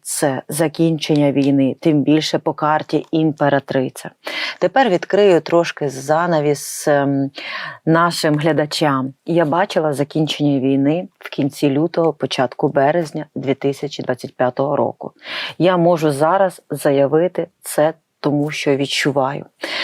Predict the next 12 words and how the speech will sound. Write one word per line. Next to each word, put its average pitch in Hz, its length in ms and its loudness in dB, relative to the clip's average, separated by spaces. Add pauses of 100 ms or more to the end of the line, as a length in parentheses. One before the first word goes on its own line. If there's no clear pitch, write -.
(160)
Також 202 300 2
хочу 185 240 0
сказати, 185 520 2
що - 240 2
війна 170 300 4
закінчиться 185 760 2
не 185 260 4
так, 202 360 0
як - 120 -2
ми 151 120 4
всі 143 220 -4
думаємо, 139 640 -2